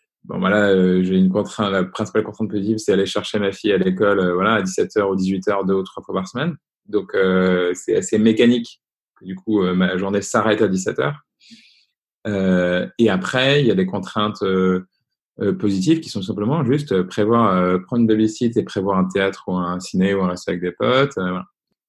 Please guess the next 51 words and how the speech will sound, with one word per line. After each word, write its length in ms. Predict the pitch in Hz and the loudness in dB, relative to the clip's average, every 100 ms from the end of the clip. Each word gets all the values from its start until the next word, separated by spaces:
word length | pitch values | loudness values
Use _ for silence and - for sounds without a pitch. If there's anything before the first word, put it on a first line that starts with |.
| _ | _
Donc 160 | 104 98 | -4 2
ouais, 120 | 147 | 2
je 80 | 143 | 2
pense 140 | 131 | -2
que 60 | 120 | 0
c'est 60 | 104 | 0
important 420 | 101 107 - 113 | 0 -2 2 2
de 40 | |
le 80 | 98 | 2
faire 280 | - 170 - | 0 -2 -2
parce 160 | 98 | -4
que 100 | - | -2
sinon, 280 | 92 - 120 | -4 -2 0
en 100 | 135 | 0
fait, 260 | 117 127 - | -2 -2 0
ouais, 160 | 117 | 0
on 140 | 120 95 | 0 0
peut 140 | 90 | -2
être 140 | 92 95 | -2 -4
vi-, 320 | 113 143 127 | -2 2 4
euh, 200 | 110 104 | 4 2
vite, 280 | 113 123 110 | -2 -2 -2
euh, 160 | 101 - | -2 -4
pris 200 | - 131 | -2 0
dans 120 | 117 | 0
cette 180 | 117 95 | -4 -6
fuite 200 | - 117 | -4 -2
en 80 | 110 | 2
avant, 420 | 104 107 123 135 | 2 2 4 2
de 120 | 104 | 2
toujours 300 | 92 110 113 | -2 -2 -2
en 40 | |
faire 220 | 107 104 - 117 | 0 -4 -2 0
plus. 320 | 123 143 147 | 2 2 -2
Et 20 | |
puis 120 | - | -6
finalement, 220 | 113 113 | 0 0
on 40 | 123 | 0
se 60 | |
retrouve, 320 | - - 120 113 | -6 -4 2 2
euh, 260 | 101 95 | 4 2
il 100 | 98 | 0
est, 40 | 101 | -2
on 200 | 101 104 | -2 0
est 80 | |
au 80 | 101 | 0
boulot, 320 | 98 113 120 | 2 4 6
il 140 | 123 104 | 6 4
est 80 | 98 | 2
vingt 180 | 107 110 | 0 2
heures, 480 | 117 135 135 104 | 2 2 2 0